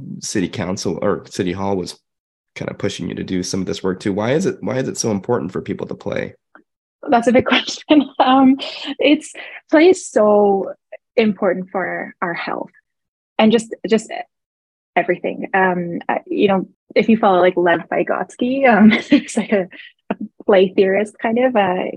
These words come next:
Speaker 2: he talked about play as being one of the most significant things for child development, um, which is interesting 'cause I try to not follow child development too closely and try to almost discard child development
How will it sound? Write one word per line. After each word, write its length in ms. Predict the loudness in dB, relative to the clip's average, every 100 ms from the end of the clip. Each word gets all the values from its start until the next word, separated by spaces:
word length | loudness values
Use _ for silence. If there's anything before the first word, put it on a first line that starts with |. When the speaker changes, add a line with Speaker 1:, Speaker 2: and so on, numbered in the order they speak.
| -2
Speaker 2:
he 100 | 0
talked 240 | 0 -2
about 220 | 0 -2 -2
play 280 | 0 2
as 120 | 2 2
being 400 | 0 0 -6 -12 -20 _ _ -2
one 140 | 0
of 80 | 2
the 60 | 2
most 180 | 0
significant 460 | -2 -4 -4 -6 -8
things 180 | -8 -10
for 60 | -10
child 260 | -6 -6
development, 520 | -6 -8 -8 -14 -16 -20 _ _ _ -4
um, 400 | -4 -4 -6 -2
which 360 | 0 0 -6 -8 -2
is 140 | 0
interesting 300 | 0 -2 -4
'cause 180 | -4 -4 -2
I 300 | 0 0 0
try 200 | -2 0
to 100 | 0
not 340 | 0 -4 -6 -4
follow 240 | -2 -2
child 260 | -4 -6 -4
development 400 | -2 -2 -4 -6
too 100 | -10
closely 320 | -8 -4 -2
and 80 | 0
try 160 | 0
to 100 | 0
almost 320 | 0 -4 -6 -4
discard 540 | -4 -4 -4 -2 -2
child 200 | -2 -2 -2
development 520 | -2 -4 -4 -4